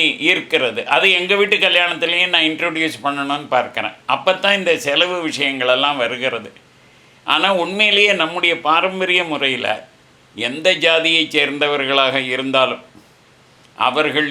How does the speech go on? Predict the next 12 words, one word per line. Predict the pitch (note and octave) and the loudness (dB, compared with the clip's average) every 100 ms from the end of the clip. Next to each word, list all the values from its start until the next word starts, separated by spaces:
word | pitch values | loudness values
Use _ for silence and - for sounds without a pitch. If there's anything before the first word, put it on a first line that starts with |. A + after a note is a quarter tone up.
| C#3 | 0
இல்லத்து | D#3 F#3 E3 F3 D3+ | 2 2 0 -4 -4
திருமணத்துல | C#3 D3 D#3 C#3 G#2+ G#2 G2 - - _ _ _ _ _ | -6 -4 -4 -6 -6 -4 -6 -8 -20 _ _ _ _ _
செலவுங்கிறது | - D3 D3+ F#3+ G#3 G3 F3 D3+ D3+ E3 - - _ - | -4 2 4 2 0 0 0 0 0 -2 -4 -20 _ -4
ஒரு | D3+ D3 D3 | -2 -2 -6
நூறு | E3+ F#3+ F3 | -4 -2 2
வருஷம் | E3 D3+ F#3 E3+ | 2 2 -2 -2
முன்னாடி, | D3+ D3 C#3+ D#3+ | -2 0 0 -2
நூத்தம்பது | D3+ C#3+ D3+ D3 C3+ B2+ | -4 -4 -4 -2 -2 0
வருஷத்துக்கு | B2+ A#2+ D3+ C3+ A#2+ | -2 -2 -6 -8 -12
முன்னாடி | A#2 A2+ A2 G#2 G2+ - C3 | -14 -10 -8 -6 -8 -8 -4
இருந்ததுன்னா | D#3 F3 E3+ D3 C3+ B2+ D3 | -2 -2 -4 -2 -2 -2 -2
இல்லவே | D#3 C3+ C3+ | -2 -2 -2